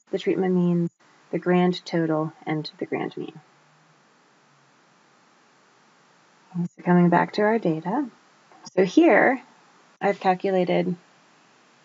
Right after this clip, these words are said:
a total of eighty-seven point three, just adding all these up, seventy-eight point five, adding all these up, and fifty-seven point one. The means are nine point seven, eight point seven, and six point three.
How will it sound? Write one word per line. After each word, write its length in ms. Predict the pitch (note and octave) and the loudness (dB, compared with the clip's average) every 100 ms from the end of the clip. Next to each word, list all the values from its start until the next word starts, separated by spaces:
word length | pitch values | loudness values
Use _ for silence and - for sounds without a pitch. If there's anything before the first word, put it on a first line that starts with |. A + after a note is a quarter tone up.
| _ | _
a 80 | C#4+ | -8
total 480 | C#4+ C4+ C4+ B3+ A#3+ | -2 2 4 4 2
of 180 | G3+ F#3+ | -2 -4
eighty-seven 580 | G3 G3+ F#3 F#3+ F#3+ F#3 | -4 -4 -2 -4 -4 -4
point 300 | G3 F#3 - | -4 -4 -2
three, 240 | E3 D#3+ | 0 2
just 220 | D#3+ E3+ - | 0 -4 -4
adding 320 | D#3+ E3 E3 | -2 0 0
all 140 | D#3 | 0
these 240 | D#3 D#3 D3+ | 0 0 2
up, 160 | D3+ - _ _ _ _ _ _ _ | 0 -2 _ _ _ _ _ _ _
seventy-eight 400 | F3+ F3 E3+ E3 | 0 2 2 0
point 220 | - F3 F3 | 0 -4 -2
five, 260 | D#3 D3+ | -2 -2
adding 280 | C#3+ D3 C3+ | -2 -4 -4
all 100 | - | -2
these 220 | G#3 A3+ G#3 | 0 2 2
up, 240 | F#3+ F3+ | 2 2
and 120 | - F3 | -4 -8
fifty-seven 480 | F3+ E3+ - D3+ D3 | -8 -10 -6 -6 -6
point 200 | - F3+ | -6 -6
one. 380 | F3+ - E3+ - _ _ _ _ _ _ _ _ _ - | -6 -6 -10 -12 _ _ _ _ _ _ _ _ _ 2
The 100 | F3 | 4
means 400 | F#3 F3+ F3 E3+ - | 6 6 6 2 -2
are 140 | D3+ | -4
nine 240 | D3 D3 | -4 -6
point 260 | - D3+ D#3+ | -4 -6 0
seven, 400 | F#3+ F3+ F3+ F3 - | 2 2 2 -2 -4
eight 180 | E3+ F3 | -4 -4
point 220 | E3 D#3 - | -4 -6 -6
seven, 260 | D#3 D3 | -6 -6
and 160 | C#3 D3 | -6 -8
six 160 | - _ - | -14 _ -10
point 200 | F3+ E3+ | -10 -8
three. 220 | - | -8